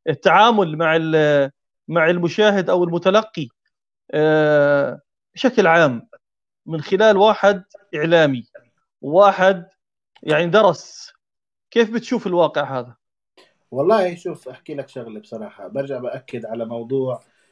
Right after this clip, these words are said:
Speaker 2: آه، يعني، آه، من جد وجد. وفي ناس برجع بحكي لك يعني عنده شغف بهاي المهنة، وعنده حابب إنه، في ناس، شوف، في ناس بدنا نفرق عن كم من شغلة. في ناس بتشتغل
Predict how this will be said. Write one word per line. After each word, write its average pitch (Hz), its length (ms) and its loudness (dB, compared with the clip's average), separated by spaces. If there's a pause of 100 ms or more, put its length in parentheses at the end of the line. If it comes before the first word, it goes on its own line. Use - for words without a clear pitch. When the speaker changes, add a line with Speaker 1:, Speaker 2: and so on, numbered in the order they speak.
(280)
Speaker 2:
آه، 120 480 -6
يعني، 120 600 -8
آه، - 60 -20 (240)
من 117 380 -4
جد 151 240 -2
وجد. 117 320 -2 (400)
وفي 170 340 -4
ناس 170 280 -2
برجع 147 280 -8
بحكي 139 280 -12
لك 127 260 -12
يعني 113 260 -14
عنده 147 220 -10
شغف 127 400 -12
بهاي 104 380 -12
المهنة، - 720 -20
وعنده 139 340 -6
حابب 151 360 -4 (120)
إنه، 113 440 -20 (260)
في 226 160 -4
ناس، 208 160 -4
شوف، 151 220 -10 (500)
في 226 180 -8
ناس 208 300 -10
بدنا 170 200 -16
نفرق 170 300 -12
عن 131 240 -16 (100)
كم 131 120 -14
من 117 140 -18
شغلة. 80 400 -20
في 214 200 -2
ناس 196 260 -4
بتشتغل 143 600 -8